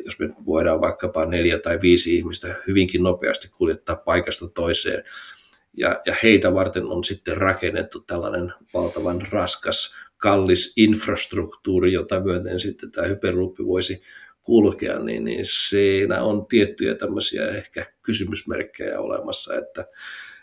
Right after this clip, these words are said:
että, mut kenties sekin niin kuin tietyissä ympäristöissä tämmöisenä, tämmöisenä yhtenä ratkaisuna, niin, niin voi olla, että on toimiva. En nyt kyllä Suomeen sitä ihan välttämättä ensimmäiseksi olisi veikkaamassa, että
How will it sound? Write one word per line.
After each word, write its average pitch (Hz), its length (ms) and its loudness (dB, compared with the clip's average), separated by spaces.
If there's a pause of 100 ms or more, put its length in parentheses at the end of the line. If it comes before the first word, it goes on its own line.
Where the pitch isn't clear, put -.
(220)
että, - 680 -4
mut - 280 -2
kenties 117 500 4
sekin 127 380 0
niin - 120 -6
kuin - 200 -12
tietyissä 101 540 4
ympäristöissä 85 960 -2 (220)
tämmöisenä, 90 680 -4
tämmöisenä 98 360 -8
yhtenä - 600 -2
ratkaisuna, - 680 -8
niin, 87 240 -2
niin - 240 -8 (520)
voi 110 220 4
olla, 101 260 2
että - 220 -10
on - 180 -12
toimiva. - 540 -8 (540)
En 95 120 0
nyt 113 100 0
kyllä 117 180 4
Suomeen 90 520 4
sitä - 420 -4
ihan 98 400 -6
välttämättä - 500 -6
ensimmäiseksi - 600 -4
olisi 78 260 -4
veikkaamassa, - 800 -6
että - 320 -14